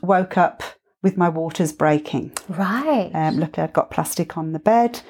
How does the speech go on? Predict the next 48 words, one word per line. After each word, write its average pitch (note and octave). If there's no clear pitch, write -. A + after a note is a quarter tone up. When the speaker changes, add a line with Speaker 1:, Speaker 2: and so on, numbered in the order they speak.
Speaker 1:
uh, F#3
called G3
the G3
midwife, F3+
thought, -
"Great, G3
no F#3+
contractions." F3+
Called G3+
the G3
midwife F3
who F3+
came F#3
round E3+
and, F3
uh, F3
actually F3
offered -
to -
do F3+
an F3
examination E3+
and F3+
a F3
stretch -
and F3
sweep, -
and F3+
sort E3+
of F3+
said E3
to -
me, D#3+
"You'll F#3
be A#3
calling G3+
me F3+
back E3
in F3+
a F3
few F3
hours. E3+
I'm F3
gonna E3
go E3
home E3+
and D#3+
sleep, D#3+